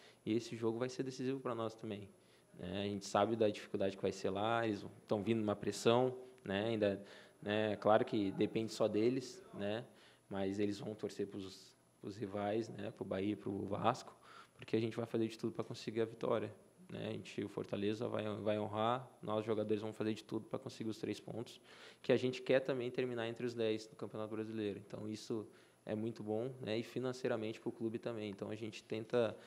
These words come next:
fazer o máximo, né, pra chegar o mais, o, o máximo de posição possível. Se a gente conseguir chegar ao nono,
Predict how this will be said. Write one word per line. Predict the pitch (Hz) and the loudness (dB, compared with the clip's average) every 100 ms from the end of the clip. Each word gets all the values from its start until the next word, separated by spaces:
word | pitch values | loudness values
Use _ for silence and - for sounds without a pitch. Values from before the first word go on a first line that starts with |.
| - - | -16 0
fazer | 107 113 | 2 4
o | 123 | 4
máximo, | 113 120 135 139 135 - - _ - | 8 6 6 -4 -8 -12 -20 _ -4
né, | 107 | -4
pra | - | -4
chegar | - 113 110 | -6 -2 0
o | 117 | 0
mais, | 113 117 120 120 | 2 2 2 0
o, | 117 113 110 104 107 - | -2 -8 -8 -6 -6 -6
o | 110 | -4
máximo | 110 110 - 127 | 2 2 2 -4
de | - | -4
posição | 131 120 120 | -4 -4 -4
possível. | 120 123 117 107 123 | -6 -6 -4 -6 -8
Se | - 110 | -6 -2
a | |
gente | 107 117 | 0 -2
conseguir | - 110 117 110 107 | -4 -4 -4 -2 -4
chegar | 98 - 104 | -4 -6 -6
ao | 110 | -4
nono, | 104 107 120 | -2 -2 -2